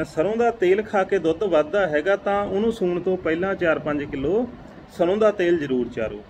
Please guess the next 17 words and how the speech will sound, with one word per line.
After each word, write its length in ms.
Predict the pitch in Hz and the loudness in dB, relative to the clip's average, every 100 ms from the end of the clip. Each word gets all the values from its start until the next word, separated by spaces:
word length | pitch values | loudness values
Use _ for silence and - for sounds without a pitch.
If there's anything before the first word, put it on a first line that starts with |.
| - - - - - - - | -20 -20 -20 -20 -20 -6 6
ਤੇ 280 | 208 220 127 | 8 8 6
ਇਹ 300 | 190 254 269 | 4 4 0
ਚੀਜ਼ਾਂ, 420 | 233 214 220 226 | -2 -2 0 0
ਹਾਂ 380 | 170 190 208 165 | 2 4 4 2
ਇੱਕ 220 | 170 214 | -2 0
ਗੱਲ 260 | 202 220 226 | 4 4 4
ਜ਼ਰੂਰ 360 | 180 170 175 | 4 2 4
ਆ, 200 | 196 196 | 4 2
ਬਹੁਤ 260 | 170 208 233 | 0 0 0
ਪੁਰਾਣੀ 400 | - 185 175 196 | -2 -2 0 2
ਗੱਲ 180 | 190 196 | 2 2
ਮੈਨੂੰ 260 | 190 190 | 2 0
ਕਿਸੇ 200 | 190 180 | 0 0
ਨੇ 120 | 180 | 2
ਗੱਲ 200 | 175 175 | 4 2
ਕਹੀ 260 | 180 160 135 | 2 2 0
ਸੀਗੀ 440 | 147 151 185 190 | -2 -2 -2 -4